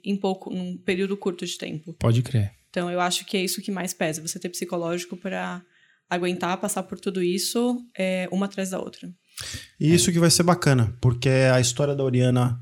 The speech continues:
Speaker 3: é uma, a perspectiva dela. Esse, esses dois anos, o que significou pra ela,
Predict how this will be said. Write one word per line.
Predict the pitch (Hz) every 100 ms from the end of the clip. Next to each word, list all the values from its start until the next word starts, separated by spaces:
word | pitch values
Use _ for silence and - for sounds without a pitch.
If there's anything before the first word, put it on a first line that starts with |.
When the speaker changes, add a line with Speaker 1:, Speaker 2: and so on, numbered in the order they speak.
| - _
Speaker 3:
é | 127 123
uma, | 165 190 208 202 _ _
a | - 117
perspectiva | 120 117 113 110 107
dela. | 104 120 147 175 170 _ _ _
Esse, | - 131 143 143 143
esses | 123 127
dois | 123 143 135
anos, | 135 127
o |
que | 120
significou | - 135 123 123
pra | 135 135
ela, | 131 135 139